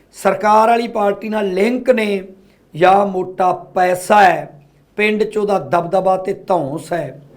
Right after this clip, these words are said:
ਉਹਦੇ ਨਾਂ 'ਤੇ ਹੁੰਦੀ ਹੈ ਆਮ ਤੌਰ 'ਤੇ। ਪਰ ਦੂਜੇ ਨੰਬਰ 'ਤੇ ਆ ਜਿਹੜੀ ਸਰਬਸੰਮਤੀ ਸਿਆਸੀ ਪਾਰਟੀਆਂ ਕਰਾ ਜਾਂਦੀਆਂ, ਅਸੀਂ ਬੜੇ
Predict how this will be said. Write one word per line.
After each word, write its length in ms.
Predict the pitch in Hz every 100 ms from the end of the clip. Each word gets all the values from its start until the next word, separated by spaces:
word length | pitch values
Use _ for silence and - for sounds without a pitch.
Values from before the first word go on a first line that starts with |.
| - - -
ਉਹਦੇ 240 | 202 220
ਨਾਂ 200 | 180 156
'ਤੇ 140 | 156 151
ਹੁੰਦੀ 340 | 131 139 - -
ਹੈ 80 | _ _ _ _ -
ਆਮ 220 | 196 196
ਤੌਰ 220 | 156 - -
'ਤੇ। 200 | - - _ _ _ _ _ _ _
ਪਰ 300 | 220 208 - - - _ _ _ _ _ _ _ _ _ -
ਦੂਜੇ 280 | 175 180 262
ਨੰਬਰ 280 | 285 277 277
'ਤੇ 500 | 277 262 269 - - - _ _ _ -
ਆ 200 | 214 285
ਜਿਹੜੀ 260 | 277 294 277
ਸਰਬਸੰਮਤੀ 720 | 220 240 247 247 233 262 254
ਸਿਆਸੀ 440 | - 196 190 254
ਪਾਰਟੀਆਂ 560 | - 214 208 226 262 277
ਕਰਾ 220 | 277 247
ਜਾਂਦੀਆਂ, 380 | 247 247 254 247
ਅਸੀਂ 160 | 208
ਬੜੇ 720 | 190 208 220 233 240 240 240